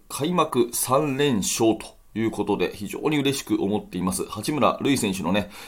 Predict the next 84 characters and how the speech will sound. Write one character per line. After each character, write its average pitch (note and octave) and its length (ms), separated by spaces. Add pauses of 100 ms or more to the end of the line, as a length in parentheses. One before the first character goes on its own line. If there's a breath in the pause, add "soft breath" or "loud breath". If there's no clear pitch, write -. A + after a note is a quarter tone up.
(160 loud breath)
え G#2+ 220
ー、 F#2+ 40
大 A2 160
活 A2+ 220
躍 F2+ 320 (180 soft breath)
も G2 160
あ G2 40
り A2 80
ま A#2 120
す - 140
し、 G#2+ 360 (240 loud breath)
え - 60
ー、 G#2 300
あ G2 80
の、 G2+ 240
応 A2+ 80
援 A2+ 100
し A#2 80
て A2 120
い G#2+ 60
る G#2 240 (680)
新 A#2+ 200
監 G#2+ 180
督、 D#2+ 220
ジ F#2+ 140
ェ - 20
イ A#2 60
ジ A2+ 60
ェ A2+ 40
イ G#2+ 60
リ A2+ 100
デ G2+ 60
ィ - 40
ッ - 40
ク - 80
の F2+ 80
ね、 C3+ 200 (180 loud breath)
え G#2+ 100
ー、 G2+ 60
チ - 180
ー - 20
ム A2+ 100
作 G#2 200
り D#2+ 80
と - 280
い G2+ 120
う G#2+ 40
と A2+ 100
こ A2+ 100
ろ A2 80
で、 F#2 80
非 F2+ 100
常 - 160
に D3 120
こ C3+ 220
う、 B2 80
今 C3 140
シ B2+ 140
ー - 20
ズ G2+ 100
ン G2 40
は F2+ 100
レ F#2+ 80
イ F#2+ 60
カ F2+ 140
ー - 20
ズ D2+ 200 (280 loud breath)
い G2+ 80
い - 20
の F#2+ 80
か - 140
な G2+ 140
っ - 80
て A#2+ 80
い - 20
う G#2+ 40
ふ G#2 40
う - 20
に F#2+ 80
思 G2 160
っ - 20
て - 200
い E2 80
て、 D3 320